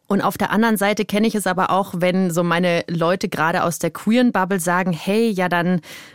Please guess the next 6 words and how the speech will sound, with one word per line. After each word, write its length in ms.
scheiß 360
doch 160
drauf", 320
so 160
ungefähr. 720
Aber 320